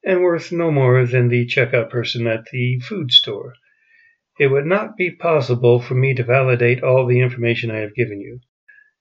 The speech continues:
I have given you no footnotes. You must rely on your common sense and maybe Google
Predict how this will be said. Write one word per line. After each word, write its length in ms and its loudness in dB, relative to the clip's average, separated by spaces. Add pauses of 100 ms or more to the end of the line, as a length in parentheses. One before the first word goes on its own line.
I 60 0
have 180 0
given 220 0
you 100 -2
no 160 -2
footnotes. 720 -2 (420)
You 140 -2
must 320 -4
rely 360 0
on 120 2
your 140 2
common 360 -2
sense 560 -2 (340)
and 160 -4
maybe 300 -4
Google 520 0